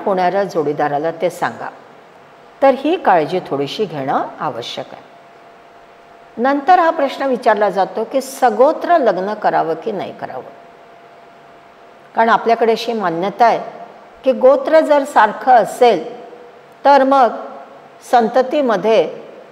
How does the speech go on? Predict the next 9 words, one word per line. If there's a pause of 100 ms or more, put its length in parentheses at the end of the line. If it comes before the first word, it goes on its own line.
(200)
दोष
निर्माण
होतात (600)
आणि
म्हणून
सगोत्र
लग्न (520)
करत
नाही.